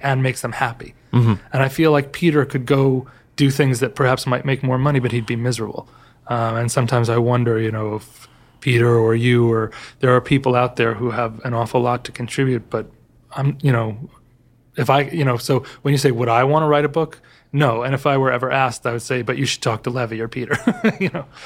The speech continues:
Speaker 2: So let's take it back a little bit to how you engage with wine. Um,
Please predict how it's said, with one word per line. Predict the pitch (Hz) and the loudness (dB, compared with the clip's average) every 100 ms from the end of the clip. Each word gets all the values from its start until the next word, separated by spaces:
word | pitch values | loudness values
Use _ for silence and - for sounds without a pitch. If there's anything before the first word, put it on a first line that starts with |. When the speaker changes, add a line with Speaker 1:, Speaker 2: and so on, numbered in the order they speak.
| - - - | -16 -16 -4
Speaker 2:
So | - 196 | 2 4
let's | 214 - | 4 2
take | 185 | 0
it | 110 | 0
back | 104 - | -2 -2
a | |
little | 92 82 | -4 -4
bit | 71 71 - | -6 -10 -8
to | - 82 73 | -6 -4 -6
how | - 85 | -6 -4
you | 80 76 | -4 -4
engage | 76 78 73 - | -6 -6 -8 -8
with | 73 - | -12 -8
wine. | 78 73 73 73 - - | -8 -8 -10 -14 -16 -6
Um, | 85 82 80 | -2 -2 -4